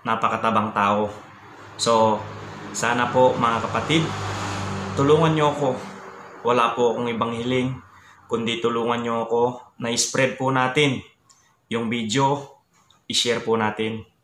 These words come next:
para po matuldukan na yung ginagawang pagnanakaw ng taong walang magawa sa buhay.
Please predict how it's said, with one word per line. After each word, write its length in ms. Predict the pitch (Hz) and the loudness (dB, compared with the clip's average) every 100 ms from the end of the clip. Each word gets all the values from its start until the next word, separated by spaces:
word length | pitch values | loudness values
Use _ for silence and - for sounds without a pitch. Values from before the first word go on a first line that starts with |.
| _ _ - - - | _ _ -20 -12 -2
para 300 | 120 120 120 | 0 2 2
po 80 | |
matuldukan 640 | 120 110 120 104 110 113 117 | 0 0 0 0 0 0 0
na 320 | 120 123 123 - _ _ _ - | -2 -2 -4 -12 _ _ _ -10
yung 380 | 110 117 120 113 | -2 0 0 -2
ginagawang 600 | 117 113 110 113 117 113 | -2 0 0 2 0 -2
pagnanakaw 840 | 107 110 110 107 113 110 110 113 - _ - - _ - | -4 -4 -4 -4 -4 -2 -4 -6 -14 _ -20 -20 _ -6
ng 200 | 113 110 | -4 -2
taong 500 | 120 113 110 123 135 143 95 - _ _ _ _ _ _ _ _ _ _ _ - | 2 4 4 4 2 0 -2 -10 _ _ _ _ _ _ _ _ _ _ _ -2
walang 320 | 113 113 113 | 0 0 2
magawa 320 | 117 113 110 | 2 4 2
sa 160 | 107 104 | 0 -2
buhay. 400 | 104 107 101 | -2 -2 -2